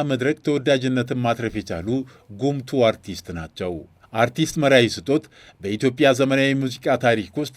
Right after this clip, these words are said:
ግንባር ቀደም ቦታ ከሚይዙ አንጋፋ ሙዚቀኞች መካከል አንዱ መሆናቸው ይነገራል። ከሃምሳ አምስት ዓመታት በላይ በቆዩበት የሙዚቃ ህይወታቸው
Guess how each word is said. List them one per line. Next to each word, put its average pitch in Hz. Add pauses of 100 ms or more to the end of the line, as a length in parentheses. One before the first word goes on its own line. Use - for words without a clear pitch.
ግንባር 127
ቀደም 127
ቦታ 131
ከሚይዙ 117 (480)
አንጋፋ 143 (120)
ሙዚቀኞች 120
መካከል 107
አንዱ 123
መሆናቸው 123
ይነገራል። 87 (680)
ከሃምሳ 98
አምስት 127
ዓመታት 127
በላይ 139
በቆዩበት 135
የሙዚቃ 135
ህይወታቸው 110